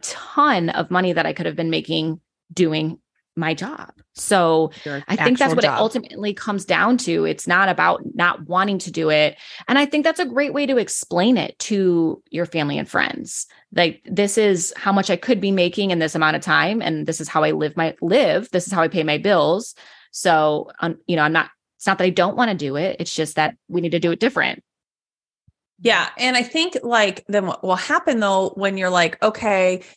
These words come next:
Speaker 2: they're taking away time from full paying clients." And then it becomes this, "Okay, well, then I'll just do it on my days off." And I'm sorry, there's nothing worse than either one, going into the salon on your day off and doing family.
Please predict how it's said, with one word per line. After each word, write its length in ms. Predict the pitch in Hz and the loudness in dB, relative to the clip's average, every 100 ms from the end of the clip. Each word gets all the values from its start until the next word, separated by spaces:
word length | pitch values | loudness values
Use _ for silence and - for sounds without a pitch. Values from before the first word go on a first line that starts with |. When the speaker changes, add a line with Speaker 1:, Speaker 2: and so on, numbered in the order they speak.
| _ | _
Speaker 2:
they're 120 | 190 | -4
taking 320 | 196 233 202 | -2 -2 0
away 340 | 190 185 190 190 | -2 2 2 2
time 300 | - 202 185 | -2 -6 -6
from 300 | 196 175 175 | -8 -8 -8
full 220 | - 185 | -6 -6
paying 300 | - 180 170 | -2 -2 -2
clients." 640 | 214 240 247 202 196 - - - _ - | 0 2 4 2 0 -6 -16 -20 _ 0
And 220 | 196 190 | 0 4
then 360 | 185 185 185 180 | 4 4 2 0
it 240 | 196 202 | 0 -2
becomes 360 | 196 190 202 180 | -6 -6 -4 -6
this, 120 | 180 | -2
"Okay, 220 | 214 214 220 | -2 -2 -4
well, 140 | 202 | -2
then 80 | 196 | -2
I'll 80 | 196 | -2
just 160 | 185 | -2
do 100 | 202 | 0
it 60 | - | 0
on 80 | 170 | -2
my 80 | |
days 240 | 156 151 143 | -4 -4 -4
off." 260 | - - - _ _ _ _ - _ | -6 -8 -20 _ _ _ _ -20 _
And 440 | 190 180 175 170 165 | -2 2 4 4 2
I'm 120 | 202 | 0
sorry, 400 | 247 247 202 175 | 2 2 4 2
there's 260 | 147 214 208 | 2 -2 -2
nothing 680 | 214 214 220 233 254 294 269 | -4 0 2 2 0 -6 -2
worse 280 | 240 208 - | -2 -2 -2
than 200 | 175 165 | -6 -4
either 200 | 170 156 | -2 -2
one, 600 | 165 170 180 202 262 339 - _ 190 | 0 2 4 4 2 -2 -8 _ -6
going 280 | 185 180 175 | -2 -2 -4
into 360 | 208 226 247 262 | -2 -2 -2 -4
the 100 | 240 | -6
salon 440 | - 208 175 170 | -4 2 4 4
on 80 | 160 | 2
your 120 | 160 | 2
day 200 | 165 156 | 2 2
off 300 | 135 147 - | 2 -2 -2
and 140 | 160 | -4
doing 240 | 156 156 151 | 0 0 -2
family. 520 | - - 123 175 208 | -4 -4 -2 -2 -2